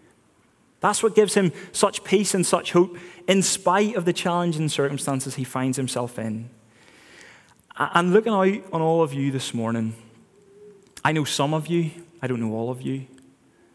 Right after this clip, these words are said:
I know some of the challenging circumstances that you find yourselves in right now, but I don't know all of them. But in a room like this, filled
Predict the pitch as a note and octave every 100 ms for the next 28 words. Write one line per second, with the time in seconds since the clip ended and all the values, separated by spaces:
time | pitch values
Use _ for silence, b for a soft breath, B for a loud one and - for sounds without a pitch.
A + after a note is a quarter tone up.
0 | b b b _ - D#3 D3 - - D3+
1 | F3 F3 - - C#3+ C#3 C3+ - D3 D#3
2 | D3+ D3 C#3 C3+ C3 C3+ - - C#3 C3
3 | B2+ - B2 - C3 B2+ B2 C3+ B2+ B2+
4 | B2+ B2+ B2 A#2 A#2 A#2+ A#2+ - B2 D3
5 | C#3+ A#2+ A2+ A#2+ B2+ C3 B2+ B2+ - _
6 | _ B B B B B B - E3 E3
7 | D#3+ D#3+ F3+ E3+ D#3+ D3 D3 C3+ - -
8 | E3 F3 E3+ D#3+ -